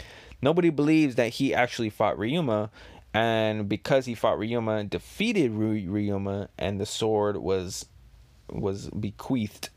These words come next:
to Zoro, I feel like that's his, he rightfully deserves it. And I was,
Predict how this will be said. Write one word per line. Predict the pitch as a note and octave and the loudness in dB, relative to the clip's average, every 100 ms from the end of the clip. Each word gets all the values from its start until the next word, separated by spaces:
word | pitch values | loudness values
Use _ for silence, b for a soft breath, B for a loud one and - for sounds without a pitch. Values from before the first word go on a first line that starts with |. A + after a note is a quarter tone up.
| _ - | _ -8
to | - G#2+ G2 D2+ | -2 -2 -2 -2
Zoro, | B2+ A#2+ D#2+ - - | 0 2 2 -4 -6
I | G#2+ | -6
feel | - G#2+ | -2 -2
like | G2+ - | -2 -4
that's | - - | -6 -6
his, | G2+ - - | -8 -10 -8
he | A#2 G#2+ | -6 -4
rightfully | G#2 G#2 A2+ - G#2 G#2+ | 0 0 0 -4 -4 -2
deserves | G2+ G2 G2 A#2 C3+ D3+ | -4 -4 0 0 0 -2
it. | E3+ - B B B B B B B - _ | -4 -6 B B B B B B B -20 _
And | G#2 G#2+ G#2+ G#2 | -2 2 0 0
I | G#2 | 0
was, | G#2 G#2+ G2+ G#2+ | 2 0 0 -6